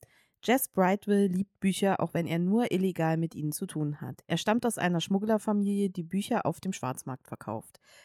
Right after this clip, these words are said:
Jess' Leben ändert sich von Grund auf, als sein Vater ihn als Spion in den Orden der Bibliothekare einschleust. Jess reist nach Alexandria, um die der großen Bibliothek, um in der großen Bibliothek seine Ausbildung zu machen.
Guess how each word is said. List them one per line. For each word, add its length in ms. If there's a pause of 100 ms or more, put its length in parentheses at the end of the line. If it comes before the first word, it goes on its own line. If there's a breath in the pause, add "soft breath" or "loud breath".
(220 soft breath)
Jess' 280
Leben 260
ändert 340
sich 160
von 140
Grund 300
auf, 300
als 200
sein 180
Vater 440
ihn 140
als 160
Spion 440
in 120
den 160
Orden 260
der 80
Bibliothekare 880
einschleust. 800
Jess 320
reist 240
nach 100
Alexandria, 800
um 240
die 120
der 140
großen 380
Bibliothek, 800 (140)
um 180
in 140
der 100
großen 340
Bibliothek 560
seine 300
Ausbildung 440
zu 120
machen. 400